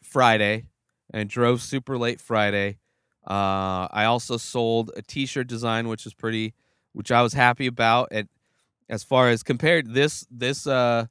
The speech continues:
through ninety-nine Designs, same as the last one that I did. Um, the big difference is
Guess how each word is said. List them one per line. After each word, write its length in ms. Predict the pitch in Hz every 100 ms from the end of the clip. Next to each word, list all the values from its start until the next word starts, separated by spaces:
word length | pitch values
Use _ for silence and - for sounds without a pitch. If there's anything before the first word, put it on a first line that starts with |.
| _ _ _ _ _ 139
through 160 | 147
ninety-nine 480 | 135 127 127 120 117
Designs, 480 | 117 107 98 104 -
same 220 | 107 107
as 180 | 107 98
the 380 | - 101 95 92
last 420 | 98 104 107 -
one 160 | 98 95
that 100 | 90
I 120 | 90
did. 340 | 90 90 92 - _ _ _ _
Um, 420 | 104 101 98 95
the 60 | 104
big 280 | 107 156 131
difference 480 | 143 - 147 127 -
is 560 | 131 127 123 113 -